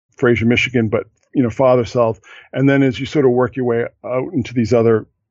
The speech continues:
players in this drama, you know, the signal again gets a little bit weaker, which to me is kind of specific and kind of speaks to a,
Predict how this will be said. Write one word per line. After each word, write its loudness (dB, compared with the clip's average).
players 2
in -4
this -6
drama, 0
you -6
know, -4
the -12
signal -4
again -4
gets -6
a -4
little -2
bit -8
weaker, -2
which 0
to 4
me 4
is 0
kind 2
of 0
specific -6
and -4
kind 0
of -4
speaks -2
to -4
a, -6